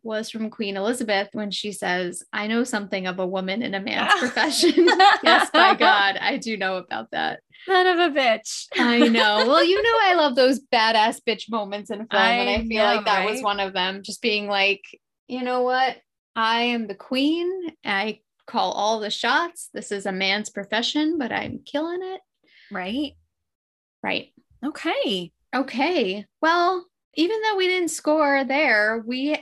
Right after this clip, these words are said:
Speaker 1: got five points, which I do think is a record.
Speaker 2: I am confident that that is a new record. I'm, I think the most we've ever gotten is four points.
Speaker 1: Yeah.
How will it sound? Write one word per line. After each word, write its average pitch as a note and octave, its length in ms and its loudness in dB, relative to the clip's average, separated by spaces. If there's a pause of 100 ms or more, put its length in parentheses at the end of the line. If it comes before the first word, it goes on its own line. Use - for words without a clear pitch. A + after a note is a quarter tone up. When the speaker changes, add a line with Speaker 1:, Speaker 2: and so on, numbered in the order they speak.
(140)
Speaker 1:
got A3 380 2 (720)
five B3 380 -2
points, B3 420 -8
which G3+ 180 -8
I A3+ 220 -2 (220)
do B3 200 2
think C4 360 -4
is A#3+ 160 -4
a G#3+ 80 -4
record. - 640 -8 (120)
Speaker 2:
I A#3 140 2
am C4+ 160 -2
confident F#3+ 640 -8
that F#3 140 -12
that F3 160 -6
is F3 160 -12
a F3+ 40 -8
new E3+ 160 -8
record. E3 380 -8
I'm, A3 540 -2
I G#3+ 100 0
think A#3+ 240 -8
the B3+ 80 -6
most G#3 400 -6
we've G#3 160 -6
ever F#3+ 220 -8
gotten F#3+ 320 -8
is F3 320 -14
four F3 180 -10
points. - 680 -16 (120)
Speaker 1:
Yeah. G#3+ 380 -4